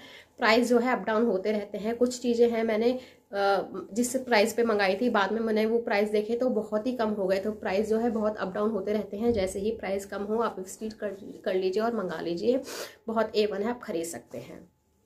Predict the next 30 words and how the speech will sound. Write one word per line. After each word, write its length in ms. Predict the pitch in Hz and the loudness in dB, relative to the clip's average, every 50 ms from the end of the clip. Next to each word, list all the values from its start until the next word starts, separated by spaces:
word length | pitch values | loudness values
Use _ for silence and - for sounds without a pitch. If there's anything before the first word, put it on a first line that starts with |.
| _ _ _ _ _ _ _ - - - - - - - _ _ _ _ _ _ _ _ - | _ _ _ _ _ _ _ -18 -18 -18 -18 -20 -20 -20 _ _ _ _ _ _ _ _ -8
Second 380 | 247 226 - - 254 247 254 240 | -8 -8 -6 -4 -2 0 2 4
जो 100 | 254 254 | 4 4
है, 220 | 240 233 240 277 - - - - - _ _ _ _ _ _ _ _ _ _ _ - 240 | 4 2 2 0 -4 -8 -16 -20 -20 _ _ _ _ _ _ _ _ _ _ _ 4 8
third, 260 | 240 240 226 190 175 | 8 10 10 8 6
थर्ड 400 | - - - - - 226 233 - | 0 -8 -14 -6 -2 -2 0 2
blouse 260 | 214 233 214 214 214 | 2 4 4 4 4
जो 100 | 202 220 | 2 0
है 120 | 220 240 233 | 0 0 -2
mustard 380 | 202 196 202 - - 233 220 | -2 -4 -4 -4 -6 -4 -2
yellow 320 | 220 214 208 202 208 214 214 | 0 0 0 0 0 0 0
है, 160 | 220 240 240 | 2 2 2
ये 300 | 220 202 202 214 226 240 | 2 2 2 4 4 6
वाला 260 | 233 233 220 226 233 | 6 4 2 2 0
बहुत 520 | 214 190 202 196 - 196 175 202 - - 214 | 0 -2 -4 -4 -2 -2 -2 -2 -2 -4 -4
ही 100 | 220 185 | -4 -4
अच्छा 300 | 170 - - - 202 185 | -4 -4 -8 -10 -8 -8
है 240 | 180 175 190 190 - | -6 -6 -6 -6 -2
और 180 | - 208 196 | 0 0 0
इसमें 240 | 208 208 - 240 233 | 0 0 0 0 2
ज़्यादातर, 560 | 220 208 190 190 190 - - 233 226 214 190 | 2 2 2 0 -2 -2 -2 0 0 0 0
ज़्यादा 280 | 196 202 175 165 170 202 | 0 2 2 2 2 0
इस 180 | 208 226 226 202 | 0 0 0 -2
brand 300 | 190 202 196 196 208 208 | -2 -2 0 0 -2 -4
के 100 | 214 214 | -4 -2
ना 120 | 262 269 | -2 -2
दो 360 | 214 220 214 208 208 - - - | 0 0 0 -2 -2 -6 -8 -6
चार 220 | 233 196 208 214 | -4 -2 -2 0
blouse 320 | 202 214 190 190 190 196 | 0 0 0 0 0 -2
ही 120 | 202 190 185 | -2 -2 -2
हैं। 260 | 180 196 247 247 | 0 -2 -2 -4